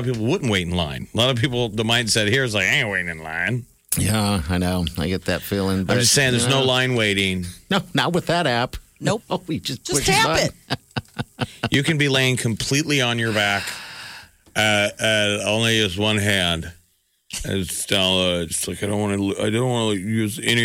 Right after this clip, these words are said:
Speaker 1: energy, just your thumb.
Speaker 3: For the
Speaker 1: And
Speaker 3: first
Speaker 1: just
Speaker 3: time in, like, modern thought, though, I mean, like, in recent memory,
Speaker 2: Yeah.
Speaker 3: I've had to wait in line in the last year for stuff.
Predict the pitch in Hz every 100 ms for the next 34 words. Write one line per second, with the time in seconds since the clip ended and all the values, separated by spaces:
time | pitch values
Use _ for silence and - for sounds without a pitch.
0 | 113 104 90 95 98 98 117 - - 104
1 | 98 90 85 - - - _ - - _
2 | - 277 - 349 415 - 339 262 240 214
3 | 160 180 175 202 208 185 - 185 208 160
4 | - 175 180 165 - 175 165 160 180 202
5 | 185 170 196 165 - 139 139 156 - 151
6 | 175 175 - 160 156 151 151 147 147 147
7 | 151 - 156 180 - 151 - - -